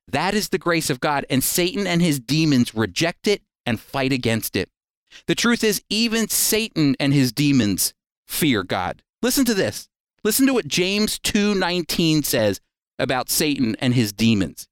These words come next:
He says this, "You believe that God is one? Well and good. Even the demons believe that and tremble with fear." Listen, as believers,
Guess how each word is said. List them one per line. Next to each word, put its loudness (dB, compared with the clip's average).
He 0
says 0
this, -2
"You 2
believe 0
that -4
God -2
is 0
one? 2
Well 0
and 0
good. 2
Even 0
the 0
demons 0
believe 0
that -4
and -4
tremble -2
with 0
fear." -4
Listen, 0
as -4
believers, 0